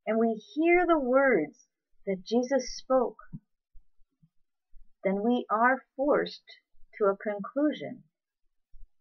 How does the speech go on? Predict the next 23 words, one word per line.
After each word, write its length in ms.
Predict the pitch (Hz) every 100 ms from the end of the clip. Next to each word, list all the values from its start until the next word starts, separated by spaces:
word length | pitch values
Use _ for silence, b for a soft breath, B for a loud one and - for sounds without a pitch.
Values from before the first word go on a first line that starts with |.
| _ _ _ _ -
The 160 | 240 -
only 380 | 269 311 226
way 320 | 165 151 151 - _ _ 196
that 160 | 190
David 380 | 233 269 247 247
could 180 | 202 190
speak 360 | - - 220 - -
to 100 | 214
his 220 | 170 170 -
own 400 | 214 285 302 -
human 300 | 269 262 240 185
offspring 600 | 180 185 180 - 185 180
and 160 | 156 147
call 240 | 208 269
him 240 | 262 294
Lord 560 | 254 226 202 160 147 - - _ _ - _ _ _ _ -
would 220 | 156 -
be 180 | 185 185
if 120 | 175
his 220 | 151 135 -
offspring 840 | 180 226 226 - 208 214 208 208 - _ _
was 280 | 180 185 180
more 640 | 180 196 190 156 - -